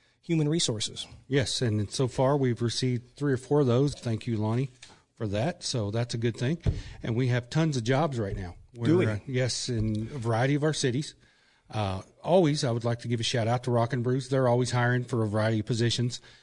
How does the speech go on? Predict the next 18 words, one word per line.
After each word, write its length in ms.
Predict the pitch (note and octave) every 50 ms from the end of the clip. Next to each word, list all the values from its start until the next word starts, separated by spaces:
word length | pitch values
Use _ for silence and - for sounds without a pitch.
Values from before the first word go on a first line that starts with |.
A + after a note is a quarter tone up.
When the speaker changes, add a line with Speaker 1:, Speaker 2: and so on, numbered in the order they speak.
| _ _ _ _ -
Speaker 2:
and 280 | B2 A2+ G#2+ A2 A2
they 120 | A2 A2+ A#2
do 140 | A2 A#2+ A#2+
have 360 | A2+ A#2 A#2 A#2+ A#2+ A#2+ - _ _ _ _
benefits, 560 | - C3 A#2 A#2 - - A#2+ A#2+ B2+ B2 -
the 100 | - C3
same 240 | A#2 - B2+ B2+ B2
benefits 400 | A2+ A#2+ A2 G#2+ - B2 A#2 -
that 100 | - A#2+
we 160 | A#2 A#2+ A#2
have 180 | A2+ A#2 A2+ -
here 120 | A#2+ A#2+
with 100 | A#2+ A#2+
the 60 | A2 A2
Kaw 160 | - C3 B2
Nation, 380 | A2+ A2 A2+ A2+ - B2 A#2
which 220 | A2 A#2+ A2+ - -
include 600 | A2 A2 G#2 - B2+ B2+ A#2+ A#2 A2+ A2+ G#2